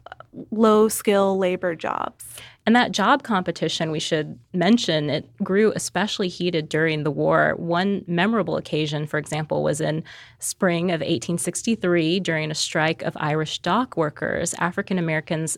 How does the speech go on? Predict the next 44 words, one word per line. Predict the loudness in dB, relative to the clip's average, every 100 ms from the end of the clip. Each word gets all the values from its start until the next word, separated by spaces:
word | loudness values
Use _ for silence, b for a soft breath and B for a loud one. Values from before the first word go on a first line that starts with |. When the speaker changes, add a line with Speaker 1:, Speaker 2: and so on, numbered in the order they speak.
| 0
Speaker 2:
they | 0
had | 2
been | -2 -4
called | 0 2 2
in | 0
as | 0
strike | -2 0 0 0 0
breakers | -2 0 -2 -2
in | -4
this | -4
situation. | -6 -4 -2 -2 -2 -4 -4 B B B
And | 0
so | 2 2
the |
strikers | 2 2 2 2 0 0 -2 -6
attacked | -2 2 2 2 -2 -4
and | -2 -2 -4
beat | -2 -2 0
them | 0 0
until | -2 -2
federal | 0 0 0
troops | -4 -4 -4 -4
came | -4 -4
around | -2 0 -2 -4
for | -2 -2 -2
protection. | -6 -4 -2 -2 -4 -6 -6
So | 0 2 2 0 B B B B -2
this | 2 4 4
is | 2 2 -2
what | 2 2
was | 4 0
in | 2
the | 2
air | 2 2
at | -2
the | -4
time. | -2 0 0 0
Speaker 1:
Yeah, | 2 0
so | 0 -6
trouble | 2 4 4 2
was | -2
brewing | -6 -6 -4 -6 -6
already. | -6 -6 -8 -6 -4 -2
Speaker 2:
Right. | 2 2